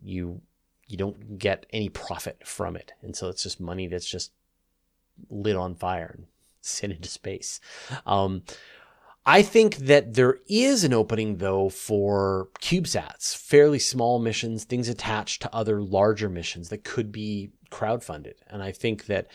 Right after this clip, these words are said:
that that's where we'll see this start to happen. Wouldn't it be great if there was a space telescope that was freely available by everyone to look through, to just, like,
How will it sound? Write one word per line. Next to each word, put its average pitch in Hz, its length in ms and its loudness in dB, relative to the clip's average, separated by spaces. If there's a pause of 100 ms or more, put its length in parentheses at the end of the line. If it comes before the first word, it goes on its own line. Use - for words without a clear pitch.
(320)
that 101 180 -2
that's 170 360 6
where 151 120 8
we'll 123 160 4
see 117 720 -4
this 101 420 2
start - 440 0
to - 80 -12
happen. 117 480 -4 (360)
Wouldn't 165 300 8
it 190 60 8
be 190 100 0
great 120 480 0
if - 200 -12
there 101 200 0
was 95 160 -2
a 92 80 -8
space - 340 -4
telescope 90 720 -2
that 92 160 -2
was 104 200 -4
freely 110 480 -2
available 101 520 0
by 87 300 -6 (120)
everyone 98 640 -4
to 98 420 -8 (540)
look 107 240 -4
through, - 240 -12 (640)
to 92 320 -4
just, - 320 -10
like, 87 240 -6